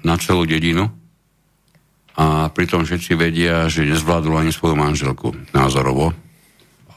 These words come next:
už vôbec nie svoje deti. Tak tento by sa mal zastaviť vo svojom rozlete, zauvažovať nad tým, do akej miery je naozaj názorovo plodný,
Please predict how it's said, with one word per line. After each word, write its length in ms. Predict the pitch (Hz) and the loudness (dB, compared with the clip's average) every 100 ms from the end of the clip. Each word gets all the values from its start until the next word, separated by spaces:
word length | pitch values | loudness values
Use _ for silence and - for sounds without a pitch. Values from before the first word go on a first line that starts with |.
| 85 | 0
už 80 | |
vôbec 320 | 82 85 80 76 | 0 0 -2 0
nie 160 | 73 | -2
svoje 240 | - 76 71 | 0 0 0
deti. 280 | 69 - - - _ _ _ _ _ _ _ _ _ - | -2 -4 -10 -12 _ _ _ _ _ _ _ _ _ -4
Tak 160 | 71 | -2
tento 280 | 82 87 85 | 0 -2 -2
by 120 | 82 85 | -2 0
sa 160 | 85 | 0
mal 160 | 82 82 | 0 0
zastaviť 560 | 80 87 - 71 69 | 0 -2 -2 -2 -2
vo 160 | 71 73 | -2 -4
svojom 280 | - 76 71 | -2 0 0
rozlete, 560 | 78 80 78 98 101 98 - | 0 0 -2 0 -2 -2 -6
zauvažovať 760 | 76 85 82 76 73 80 73 71 | -2 0 0 -2 -2 -2 -2 -2
nad 120 | 76 71 | -2 -2
tým, 160 | 78 73 | -2 0
do 120 | 76 | 0
akej 240 | 73 76 | 0 0
miery 360 | 76 76 76 73 | 0 0 0 0
je 40 | |
naozaj 460 | 73 73 73 73 71 71 _ _ - | 0 0 0 0 0 -2 _ _ -2
názorovo 760 | 80 80 80 85 80 78 80 73 | 0 2 0 0 0 0 -2 0
plodný, 480 | 87 82 82 92 | 0 0 0 0